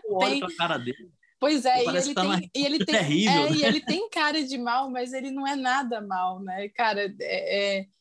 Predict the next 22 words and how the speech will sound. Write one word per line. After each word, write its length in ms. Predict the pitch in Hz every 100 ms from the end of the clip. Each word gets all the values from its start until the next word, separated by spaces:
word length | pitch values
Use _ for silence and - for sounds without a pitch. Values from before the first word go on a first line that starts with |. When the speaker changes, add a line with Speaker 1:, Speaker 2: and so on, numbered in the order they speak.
| _ _ -
Speaker 2:
assim, 640 | 220 220 - _ 262 226
eu, 140 | 226 220
eu 160 | 233 247
já 140 | 254
tive 180 | 254 269
a 20 |
oportunidade 500 | 285 269 262 233 233
de 80 | 226
ver 120 | 226
um 60 | 240
show 280 | - 220
dele, 440 | 202 190 190 208 190
foi 140 | - 208
maravilhoso, 800 | 214 226 233 208 196 202 208 208
mas 160 | 202
eu 60 | 214
nunca 200 | 233 254
tive 180 | 247 220
a 40 |
oportunidade, 640 | 214 196 214 196 196 196
enfim, 320 | 202 - 185 185
de, 320 | 175 175